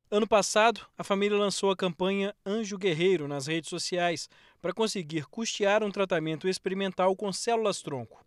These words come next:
Há um ano, pai e filho voltavam da Tailândia. Foram vinte e cinco dias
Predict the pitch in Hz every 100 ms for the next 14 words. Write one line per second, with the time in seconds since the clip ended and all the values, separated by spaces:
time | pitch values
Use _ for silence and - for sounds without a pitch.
0 | _ - 247 262 285 294 - 247 233 -
1 | 226 247 202 233 - 208 208 175 180 170
2 | 170 165 143 139 131 120 117 185 196 160
3 | 185 226 196 - 208 196 165 156 175 165